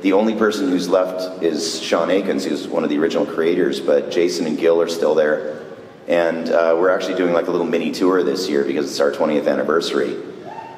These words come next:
Um, so it's, it's more alive and well than it's ever been. We're bringing new shows onto the air and bringing back some old good stuff. And, uh, I'm still recording in my home studio every week and over the phone with the guys in Atlanta.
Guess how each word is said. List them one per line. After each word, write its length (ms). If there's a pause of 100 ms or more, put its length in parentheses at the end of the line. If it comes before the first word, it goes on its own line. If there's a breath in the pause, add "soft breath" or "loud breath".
Um, 460
so 240
it's, 240
it's 280 (300)
more 220
alive 320
and 100
well 160
than 100
it's 140
ever 200
been. 360
We're 80
bringing 300
new 120
shows 480
onto 180
the 160
air 160
and 100
bringing 240
back 200
some 160
old 220
good 160
stuff. 360 (760 loud breath)
And, 400
uh, 380
I'm 120
still 240
recording 440
in 60
my 120
home 240
studio 680 (240)
every 220
week 480 (160)
and 480
over 180
the 80
phone 300
with 100
the 60
guys 400
in 240
Atlanta. 580